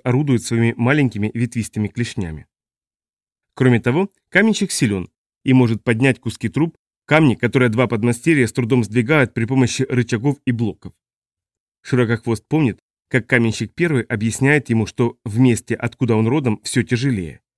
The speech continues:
Широкохвост по-прежнему не слишком хорошо понимает, как такое возможно,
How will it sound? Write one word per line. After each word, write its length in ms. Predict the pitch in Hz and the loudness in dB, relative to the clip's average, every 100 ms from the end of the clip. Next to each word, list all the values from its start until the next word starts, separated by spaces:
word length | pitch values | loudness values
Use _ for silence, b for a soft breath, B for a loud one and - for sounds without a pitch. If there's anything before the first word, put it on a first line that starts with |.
| _ _ _ _ _ _ | _ _ _ _ _ _
Широкохвост 560 | - 120 113 117 131 117 | 0 2 2 0 -2 0
по-прежнему 480 | 120 127 113 123 113 | -2 -2 -2 0 0
не 100 | 110 | 0
слишком 360 | 120 110 113 | -4 -4 -6
хорошо 340 | - 120 110 120 | -4 -4 -2 -2
понимает, 460 | 117 120 113 104 | 2 2 2 0
как 160 | 117 - | -2 -4
такое 260 | 113 117 | -2 0
возможно, 580 | 107 107 131 180 120 87 | 0 0 0 0 -4 -8